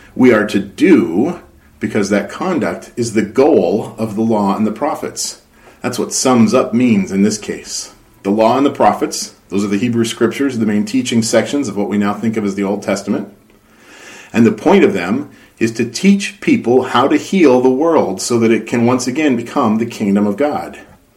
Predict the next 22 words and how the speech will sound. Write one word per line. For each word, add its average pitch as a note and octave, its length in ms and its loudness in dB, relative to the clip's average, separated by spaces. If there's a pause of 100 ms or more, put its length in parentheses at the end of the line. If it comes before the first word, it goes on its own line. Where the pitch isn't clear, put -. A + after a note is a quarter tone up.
(680)
Jesus D3 340 4
told B2+ 180 4
his A2 120 0
followers B2+ 420 2
that B2 140 0
the B2 60 0
kingdom C#3+ 360 4
of A2 100 -2
God A#2+ 240 2
was G2+ 160 -4
at A2+ 120 -6
hand, A#2+ 480 0
that A2 80 0
it - 40 -6
was G2+ 140 -6
breaking B2+ 440 0
in, B2 280 2
becoming B2 320 -2
established B2 640 -2
in G#2+ 80 -2
our G#2 180 0
world. B2+ 480 0